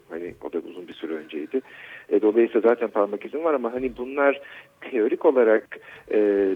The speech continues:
devlet ve güvenlikle ilgili şeyler oldukları için hani varsayım olarak, e, oradaki parmak izimin, e, güvende tutulacağı, oradaki parmak izimin dışarıya sızdırılmayacağı gibi bir hukuki varsayım olabilir.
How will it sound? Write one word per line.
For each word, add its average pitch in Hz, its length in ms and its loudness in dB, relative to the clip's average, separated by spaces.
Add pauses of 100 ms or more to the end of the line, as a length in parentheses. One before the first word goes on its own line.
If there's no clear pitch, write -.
(160)
devlet 110 680 4
ve 107 200 6 (100)
güvenlikle 117 440 -4
ilgili 107 340 -4 (420)
şeyler 98 340 0
oldukları 101 420 0
için 143 320 -2
hani 120 280 -4
varsayım 120 480 2
olarak, 113 320 0 (160)
e, 104 60 0
oradaki 127 380 0
parmak 117 400 -2
izimin, 107 340 -6 (460)
e, 104 260 2
güvende 120 440 2
tutulacağı, 113 520 -2
oradaki 113 260 -2
parmak 110 380 0
izimin 101 300 -12
dışarıya 110 440 -4
sızdırılmayacağı 113 840 -2
gibi 139 280 -2
bir 135 240 0 (460)
hukuki 139 460 0
varsayım 123 440 4
olabilir. 113 480 0